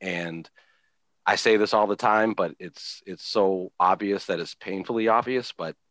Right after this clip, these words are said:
if it exists, it's possible. And there's hundreds of communities that are,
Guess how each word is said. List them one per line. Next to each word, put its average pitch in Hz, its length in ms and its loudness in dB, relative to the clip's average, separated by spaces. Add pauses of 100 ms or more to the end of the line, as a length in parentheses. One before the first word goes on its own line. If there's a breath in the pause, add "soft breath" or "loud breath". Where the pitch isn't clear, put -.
(220)
if 107 160 -2
it 92 60 0
exists, 101 400 0
it's 90 120 -8
possible. 117 600 0
And 90 120 -8
there's 85 160 -10
hundreds 107 420 -2
of 98 120 -10
communities 104 600 -4
that 85 160 -4
are, 78 200 -6